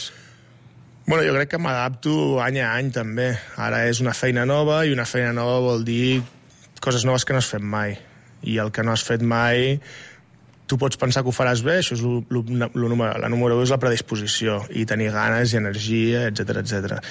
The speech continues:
Però després és a l'aprendre, i que moltes vegades, bueno,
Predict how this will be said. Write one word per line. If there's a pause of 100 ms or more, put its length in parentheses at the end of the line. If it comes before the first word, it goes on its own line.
(320)
Però
després
és
a
l'aprendre, (400)
i
que
moltes
vegades,
bueno,